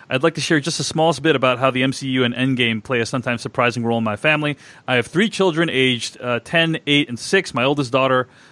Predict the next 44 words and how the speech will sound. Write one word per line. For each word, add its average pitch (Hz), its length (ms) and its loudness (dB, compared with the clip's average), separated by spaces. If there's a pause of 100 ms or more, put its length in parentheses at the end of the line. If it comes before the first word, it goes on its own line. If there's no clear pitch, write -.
found 135 240 0
the 123 40 0
wonderful 147 460 0
animated 139 380 0
series 131 320 0
Superhero 233 680 2
Squad 110 380 -2
on 117 160 0
her 120 120 4
own 131 200 4
at 113 60 0
a - 20 0
young 113 200 0
age, 110 320 -2 (280)
and 120 160 -2
being 165 180 2
a 160 60 2
little 147 180 4
nerdy 139 260 4
myself, 139 460 0
Marvel 135 240 2
became 123 400 -2
something 120 280 -4
we 117 80 -4
could 101 140 -10
bond 127 300 2
over. 120 300 0 (360)
If 139 120 -6
you 143 60 0
don't 160 140 2
know, 185 140 4
Superhero 156 540 2
Squad 131 340 0 (240)
prominently 185 480 0
features 151 380 -4
Thanos 156 500 -2
as 110 120 -8
the 113 80 -8
big 123 200 -2
bad 120 300 2
and 113 100 -2
the 110 80 -2
Infinity 120 380 -2
Stones. 101 420 -6